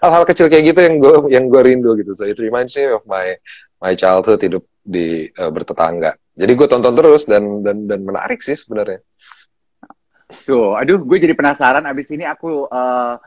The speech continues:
Speaker 1: Harus
Speaker 2: lu tidak
Speaker 1: nonton.
Speaker 2: akan
Speaker 1: Itu
Speaker 2: Reply
Speaker 1: sangat,
Speaker 2: nineteen ninety-eight.
Speaker 1: maksudnya anak-anak Reply nineteen eighty-eight. Jadi kehidupan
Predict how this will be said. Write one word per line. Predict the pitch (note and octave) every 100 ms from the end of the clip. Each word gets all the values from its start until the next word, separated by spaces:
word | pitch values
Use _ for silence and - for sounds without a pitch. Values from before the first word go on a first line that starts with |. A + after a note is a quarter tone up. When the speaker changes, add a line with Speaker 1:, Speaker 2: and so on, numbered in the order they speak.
| -
Speaker 1:
Harus | D3+ D#3+ E3+
Speaker 2:
lu | E3 D3+
tidak | C#3+
Speaker 1:
nonton. | C3 A2 G#2
Speaker 2:
akan | - - _ _ _ _ -
Speaker 1:
Itu | C#3 C#3
Speaker 2:
Reply | D#3+
Speaker 1:
sangat, | D#3 C3
Speaker 2:
nineteen | B2
ninety-eight. | D3 C#3+
Speaker 1:
maksudnya | A#2+ A#2 D3 C3+
anak-anak | B2+ B2 A#2+ A#2+ _ -
Reply | C3 B2+ D3 D#3+
nineteen | C#3 B2+ C3 B2+ C3
eighty-eight. | A2+ A2+ A2+ G2 F2+
Jadi | G#2+ A#2+
kehidupan | A2+ A2 G#2+ G#2